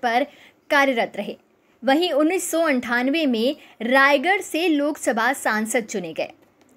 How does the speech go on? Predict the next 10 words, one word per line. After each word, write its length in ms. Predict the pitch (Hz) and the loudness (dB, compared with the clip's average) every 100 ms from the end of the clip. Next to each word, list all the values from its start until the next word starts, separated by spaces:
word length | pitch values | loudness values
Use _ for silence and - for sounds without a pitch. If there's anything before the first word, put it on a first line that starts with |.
| - | -18
साल 340 | - 262 262 | 2 4 4
दो 180 | 269 269 | 4 0
हज़ार 320 | 233 247 262 | 2 2 2
में 180 | 254 277 294 | 0 -4 -2
छत्तीसगढ़ 600 | 277 226 269 233 285 277 | -4 -2 -6 0 0 2
का 240 | 240 262 | 0 0
गठन 420 | 226 240 247 359 | 0 -4 -2 -4
हुआ। 340 | 311 285 247 - _ _ _ _ _ _ - | 0 0 0 -4 _ _ _ _ _ _ -2
इस 180 | 415 349 | 0 4
दौरान 440 | 349 277 277 311 | 4 4 2 0